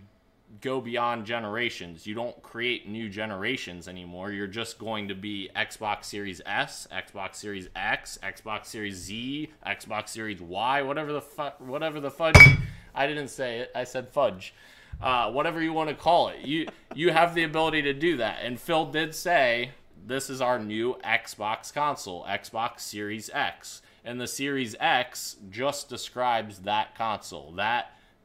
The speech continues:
tower, that big console. And I even had the idea that they could have three different sizes. So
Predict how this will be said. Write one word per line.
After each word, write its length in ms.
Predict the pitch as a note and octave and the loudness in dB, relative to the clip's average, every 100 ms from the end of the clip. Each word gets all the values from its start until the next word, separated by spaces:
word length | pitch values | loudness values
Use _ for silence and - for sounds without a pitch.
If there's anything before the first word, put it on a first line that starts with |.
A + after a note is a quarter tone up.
| _ | _
tower, 520 | - B2 B2+ B2+ B2 | 2 4 4 0 -2
that 260 | G#2 G2 G2+ | -4 -6 -4
big 200 | A#2+ A#2 | -4 -2
console. 480 | B2+ B2 - B2 - | -2 -2 -2 -8 -6
And 160 | A2 | -4
I 180 | A2 D3 | 2 2
even 160 | D#3 D3 | 2 0
had 220 | C3 C3 | -2 -2
the 80 | C3 | 0
idea 360 | C3 B2+ C3+ | 0 0 -2
that 220 | C3 A2+ - | 0 -2 -2
they 140 | B2+ | -4
could 180 | - B2 | -4 -4
have 340 | A#2 C3+ A#2+ | 2 2 2
three 340 | - - A2+ C3 | -4 -10 -6 -4
different 380 | C3 B2+ A#2+ A2 | -4 -2 -4 -2
sizes. 540 | C3+ C#3+ A2+ F#2+ E2+ | 2 2 2 -4 -8
So 340 | - G#2+ G2+ | -4 -2 -2